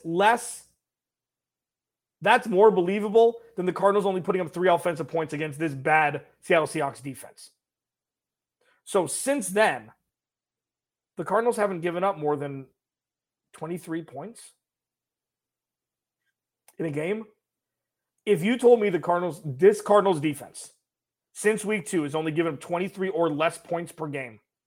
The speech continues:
They played the Rams, played the Eagles, played the Raiders, and they played this Seattle Seahawks team whose offense was on fire. I'd say the Cardinals were five and one. I don't think, and I don't think that's crazy.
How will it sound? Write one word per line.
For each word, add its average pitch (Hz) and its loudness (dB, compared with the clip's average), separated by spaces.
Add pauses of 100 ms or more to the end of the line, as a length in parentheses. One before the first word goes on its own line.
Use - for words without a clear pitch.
(600)
They 165 -4
played 147 -2
the 131 -10
Rams, 139 -6 (280)
played 156 -2
the 139 -10
Eagles, 165 0 (280)
played 160 0
the 131 -6
Raiders, 151 0 (600)
and 165 0
they 160 8
played 156 4
this 180 6
Seattle 180 8
Seahawks 180 2
team 160 -4
whose 147 -4
offense 156 0
was 143 -6
on 127 -6
fire. 139 0 (1400)
I'd 175 -2
say 196 6
the 160 2
Cardinals 156 0
were 160 -6
five 165 0
and 170 -2
one. 180 0 (2250)
I 175 6
don't 202 6
think, 175 0
and 170 2
I 180 6
don't 196 4
think 165 -4
that's 175 -2
crazy. 202 0